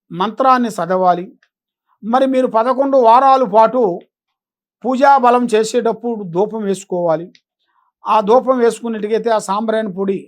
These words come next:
సాంబ్రాణి వేసినట్టుగైతే మీకు మైండ్, మనసు, ఆలోచన, త్రికార శుద్ధి బాగుంటుంది. ఆరోగ్యంలో కూడా నీకు మనశ్శాంతి కలుగుతుంది. ధైర్యశక్తి కూడా, మీరు కోల్పోయిన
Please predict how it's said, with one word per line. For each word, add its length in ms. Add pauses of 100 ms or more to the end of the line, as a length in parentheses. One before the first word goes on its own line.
(1040)
సాంబ్రాణి 520
వేసినట్టుగైతే 640 (760)
మీకు 340
మైండ్, 320 (120)
మనసు, 300 (180)
ఆలోచన, 360 (160)
త్రికార 320 (120)
శుద్ధి 280
బాగుంటుంది. 540 (960)
ఆరోగ్యంలో 540 (120)
కూడా 240
నీకు 260
మనశ్శాంతి 560
కలుగుతుంది. 480 (540)
ధైర్యశక్తి 800
కూడా, 220
మీరు 140 (300)
కోల్పోయిన 560